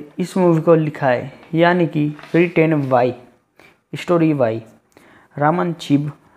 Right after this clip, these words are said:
सिद्धार्थ आनंद। और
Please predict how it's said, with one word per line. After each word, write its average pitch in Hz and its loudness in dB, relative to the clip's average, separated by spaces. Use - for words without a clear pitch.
सिद्धार्थ 139 0
आनंद। 120 -6
और 190 -6